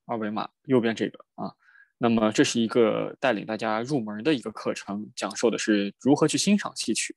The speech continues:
如何去学习戏曲啊。这个可能在看完这个课程以后，对于我们现在所讲的这种戏曲教学、唱腔教学会有一个更好深入的理解，那么推荐大家去看一下。那么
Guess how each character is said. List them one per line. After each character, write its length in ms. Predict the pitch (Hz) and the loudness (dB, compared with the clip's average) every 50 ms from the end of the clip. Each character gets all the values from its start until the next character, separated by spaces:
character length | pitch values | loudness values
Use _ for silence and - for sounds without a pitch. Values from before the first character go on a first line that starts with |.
| _ | _
如 140 | - - 120 | -6 -6 -6
何 160 | - - 120 | -2 -2 -2
去 180 | - - - 117 | -2 -2 -4 -4
学 240 | - - - 143 160 | -4 0 2 2 2
习 140 | - - | 2 0
戏 180 | 120 - - - | -4 -4 -4 -4
曲 220 | - - - - _ _ _ - | -6 -8 -10 -10 _ _ _ -8
啊。 200 | - 107 - - | -8 -8 -8 -8
这 140 | - 120 104 | -4 -4 -2
个 200 | - 98 98 - _ - - - - - - - _ | -2 -2 -4 -4 _ -18 -20 -18 -20 -20 -20 -20 _
可 160 | - - 117 | -2 0 2
能 160 | 110 110 117 | 2 2 2
在 80 | 127 131 | 0 0
看 180 | - - 156 143 | 0 2 0 2
完 140 | 143 160 | 2 2
这 100 | 165 226 | 2 2
个 80 | 190 139 | 2 2
课 160 | - - 139 | 2 0 -2
程 160 | 110 - 120 | -2 -2 -4
以 60 | - - | -10 -10
后， 260 | - - - - - _ _ _ _ _ _ _ - | -8 -6 -8 -8 -8 _ _ _ _ _ _ _ 0
对 220 | - 127 113 104 | 4 6 6 6
于 140 | 107 107 113 | 6 6 4
我 180 | 120 113 101 90 | 4 4 2 0
们 320 | 104 104 104 110 110 107 _ _ - - - - | -2 -4 -4 -6 -6 -8 _ _ -20 -20 -14 -4
现 180 | - - 165 165 | 2 4 4 4
在 80 | 151 | 4
所 160 | - - 123 | 6 4 4
讲 240 | 123 - - - - | 4 4 0 -2 -4
的 60 | - | -6
这 100 | - - | -2 -2
种 160 | 110 107 - - | -2 -2 -2 -4
戏 160 | - - 135 | 2 2 2
曲 140 | - - - | 2 2 2
教 180 | - 180 151 | 4 4 4
学、 140 | - - - | 4 2 -2
唱 200 | - - 196 156 | 0 2 0 0
腔 160 | 120 175 185 | 2 2 0
教 160 | 175 151 123 | 2 2 0
学 240 | 101 - - - - _ _ _ | 0 0 -6 -8 -8 _ _ _
会 120 | - 120 107 | -2 0 0
有 60 | 104 | 0
一 20 | |
个 100 | - - | -2 -6
更 160 | - - 151 - | 0 0 0 0
好 160 | - 101 - | 0 -6 -8
深 160 | - 147 143 | -4 -2 0
入 80 | 147 123 | 0 0
的 80 | 110 | -2
理 180 | 107 101 104 107 139 | -4 -4 -4 -4 -2
解， 180 | - 117 - _ | -4 -4 -6 _
那 80 | - 113 | -6 -4
么 120 | 107 104 | -2 -2
推 160 | 107 - 120 107 | -2 0 0 0
荐 120 | 120 110 | 0 0
大 100 | 104 104 | -2 -4
家 100 | - 110 | -4 -6
去 120 | - - | -6 -6
看 260 | - - - 143 107 - | -6 -4 -2 -2 -2 -2
一 20 | |
下。 240 | - - - - - _ _ _ _ _ _ _ _ _ _ _ _ - | -2 -2 -4 -4 -4 _ _ _ _ _ _ _ _ _ _ _ _ 0
那 120 | 131 127 | 2 4
么 320 | 123 120 113 113 117 117 | 4 6 4 4 2 -2